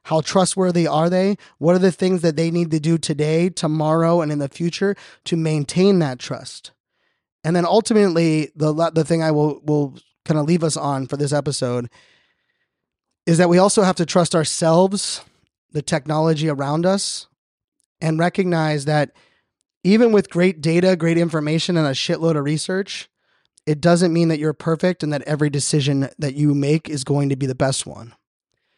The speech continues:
But the thing that I hold myself to is that I'm pretty damn confident that at the time I've been making decisions, especially since I've been in Web three,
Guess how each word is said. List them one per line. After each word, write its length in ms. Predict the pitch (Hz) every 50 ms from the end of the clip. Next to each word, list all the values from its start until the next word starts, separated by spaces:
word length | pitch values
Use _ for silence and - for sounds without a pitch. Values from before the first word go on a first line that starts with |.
| _ _ _ _ _ _ _ _ _ _
But 80 | - 147
the 80 | 160 147
thing 220 | - 202 220 220
that 80 | 202 185
I 120 | 185 185
hold 240 | 175 190 196 180 156
myself 500 | 156 156 165 165 - - 185 185 175 -
to 380 | - - 214 214 220 233 247 214 _ _ _ _ _ _ _ _ _ _ _ _ _ _ _ _ _ _ -
is 140 | 156 156
that 100 | 165 170
I'm 160 | 165 190 220 -
pretty 240 | - 220 214 214
damn 300 | 196 165 180 180 175 170
confident 680 | - - 165 156 156 - 151 131 110 85 - - - - _ _ _ _ _ _ _ _ _ _ _ _ _
that 140 | 151 156 165
at 240 | 165 165 175 170
the 80 | - 160
time 540 | 143 - - 175 165 175 185 196 208 220 214 -
I've 240 | 170 170 165 165 160
been 160 | 170 170 170
making 320 | 165 160 160 - 160 165 151
decisions, 540 | 147 - - - 151 131 131 113 110 - 131
especially 480 | - - - 190 190 185 - - 202
since 200 | - - 185 170
I've 140 | 170 165 151
been 100 | 156 156
in 140 | 151 147 139
Web 240 | 135 131 127 127 -
three, 320 | 123 110 - - 113